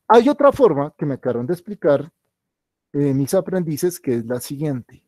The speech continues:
La otra forma que me dijeron, si mal no me acuerdo, es que este es el que tiene más peso significativo. Este lo cojo de acá, viene con el peso más significativo. Este viene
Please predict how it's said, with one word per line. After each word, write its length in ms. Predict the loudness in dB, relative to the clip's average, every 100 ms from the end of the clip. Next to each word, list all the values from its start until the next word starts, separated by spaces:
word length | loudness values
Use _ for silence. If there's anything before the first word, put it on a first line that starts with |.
| -20
La 300 | -12 -6 -2
otra 320 | 0 2 2
forma 440 | 4 4 2 -4 -10 _ _ _ _ _ _
que 180 | 2 4
me 180 | 4 2
dijeron, 600 | 0 0 2 2 0 -6
si 240 | -10 -6
mal 220 | -4 0 0
no 100 | 2
me 80 |
acuerdo, 560 | 0 4 4 4 0 -2
es 520 | 0 2 0 -4 -14 _ _ _ _ _ _ _ 0
que 400 | 6 6 4 _ _
este 540 | 4 6 6 2 0 0
es 100 | 0
el 140 | -4
que 120 | -4
tiene 300 | -4 -4 -4
más 400 | -4 -2 -4 -6
peso 320 | -4 -2 -2 -6
significativo. 720 | -6 -8 -8 -4 -4 -2 -4
Este 180 | -4 -4
lo 140 | -4
cojo 240 | -2 -2
de 100 | 0
acá, 280 | -2 -2 -4
viene 280 | -4 -6 -6
con 140 | -6
el 120 | -8 -6
peso 300 | -6 -6 -6
más 180 | -6
significativo. 840 | -6 -6 -6 -6 -6 -2 2 4 4
Este 300 | 0 0 2
viene 320 | 4 2 -2